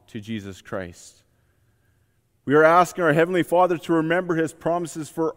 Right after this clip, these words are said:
all his children, near and far. It is good then that everyone who belongs to Jesus is taught to pray this petition, this prayer, "Give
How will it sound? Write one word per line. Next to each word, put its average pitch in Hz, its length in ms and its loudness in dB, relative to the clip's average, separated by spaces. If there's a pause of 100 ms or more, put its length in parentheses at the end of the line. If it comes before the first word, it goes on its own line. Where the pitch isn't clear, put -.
all 180 800 -2
his 123 340 -8
children, 101 680 -6 (720)
near 156 680 -4 (160)
and 143 480 -10
far. 101 640 -6 (1500)
It 127 100 -6
is 135 200 -2
good 165 280 2
then 160 420 0 (280)
that 120 260 -4
everyone 160 580 0
who 135 140 -6
belongs 139 600 -8
to 139 140 -14
Jesus 123 760 -14 (200)
is - 240 -12
taught 151 340 -8
to 143 80 -12
pray 143 640 -8
this 123 180 -10
petition, 117 680 -14 (800)
this 135 200 -4
prayer, 143 640 -2 (480)
"Give 143 240 0